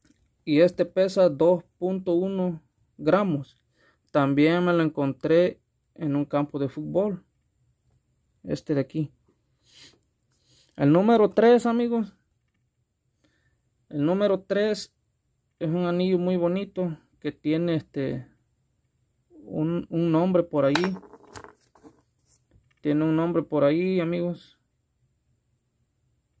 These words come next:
De la dueña, un nombre de mujer tiene, pero este está estampado, este anillo, con,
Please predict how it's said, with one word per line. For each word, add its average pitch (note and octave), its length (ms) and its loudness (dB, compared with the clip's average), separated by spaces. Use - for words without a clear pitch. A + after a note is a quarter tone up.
De D3 260 -10
la C3+ 180 -2
dueña, D#3+ 520 -2
un D#3+ 160 -4
nombre E3 240 -2
de C#3+ 80 -2
mujer C3+ 400 -2
tiene, E3 360 -4
pero D3 280 -2
este D#3+ 160 -2
está E3 320 0
estampado, F3 640 0
este F3 200 -2
anillo, F#3 360 -2
con, - 360 -6